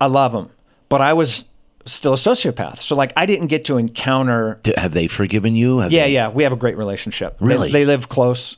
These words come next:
Speaker 1: Um, my, they're over all the time. Um,
Speaker 2: Oh, that's
Speaker 1: we have
Speaker 2: great.
Speaker 1: a really good relationship. They're all doing great. Like, my son is
Speaker 2: What about
Speaker 1: in
Speaker 2: your ex-wife? She
Speaker 1: Yeah, I mean, we're, we get along fine.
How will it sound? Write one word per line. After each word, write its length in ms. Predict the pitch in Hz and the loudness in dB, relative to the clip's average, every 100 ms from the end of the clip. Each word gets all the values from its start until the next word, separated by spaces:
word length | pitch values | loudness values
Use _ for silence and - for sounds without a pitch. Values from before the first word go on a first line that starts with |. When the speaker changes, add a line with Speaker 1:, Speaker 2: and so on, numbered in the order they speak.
| - | -6
Speaker 1:
Um, 540 | 110 104 98 98 101 - _ _ | -4 -4 -6 -8 -12 -16 _ _
my, 340 | 117 117 110 - _ | -2 0 -2 -6 _
they're 160 | 135 131 | 0 0
over 220 | 127 123 | 0 0
all 140 | 113 117 | 0 -2
the 80 | |
time. 360 | 120 110 104 101 - - - - _ | -4 -4 -4 -4 -12 -20 -20 -20 _
Um, 120 | 110 101 98 90 | -4 -2 -2 -2
Speaker 2:
Oh, 20 | 78 | -4
that's 180 | 67 - | -8 -4
Speaker 1:
we 140 | 139 | 0
have 100 | 127 | 0
Speaker 2:
great. 100 | 120 | 0
Speaker 1:
a 20 | 127 | 0
really 180 | 143 127 | 0 0
good 140 | 120 | -2
relationship. 760 | 107 107 - 110 113 107 - - | -2 -4 -6 -6 -4 -4 -6 -2
They're 120 | 151 | 2
all 120 | 147 | 2
doing 220 | 131 113 | 0 -4
great. 260 | 101 95 92 _ | -4 -8 -8 _
Like, 220 | 104 98 _ - - - | -8 -8 _ -20 -20 -10
my 140 | 127 139 | -4 -4
son 340 | - 131 127 | 0 0 2
is 260 | 123 117 - | 0 -2 -2
Speaker 2:
What 80 | 95 | 0
about 100 | - | 2
Speaker 1:
in 60 | 85 | 0
Speaker 2:
your 100 | 92 | 0
ex-wife? 460 | - 92 87 69 | 0 -2 -2 -4
She 320 | - 80 67 - - - - - - - - - | -6 -8 -8 -14 -16 -12 -12 -14 -20 -20 -20 -20
Speaker 1:
Yeah, 320 | - 202 226 175 | 0 2 2 0
I 120 | 160 156 | 0 2
mean, 140 | 160 | 2
we're, 240 | 165 175 170 | 2 0 -2
we 160 | 175 185 | -2 0
get 80 | |
along 160 | 156 123 | 2 0
fine. 320 | 120 104 113 | -2 -4 -4